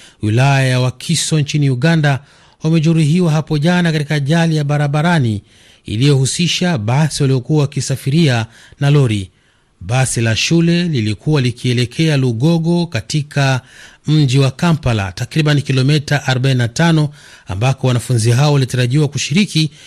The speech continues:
katika mashindano ya kriketi kabla ya kugongana na lori la kampuni ya vipodozi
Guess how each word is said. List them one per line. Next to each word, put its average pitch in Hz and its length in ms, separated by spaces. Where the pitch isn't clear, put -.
katika 123 220
mashindano 131 560
ya 131 80
kriketi 135 840
kabla 131 320
ya 123 60
kugongana 123 600
na 120 120
lori 151 400
la 123 200
kampuni 131 720
ya 127 100
vipodozi 117 840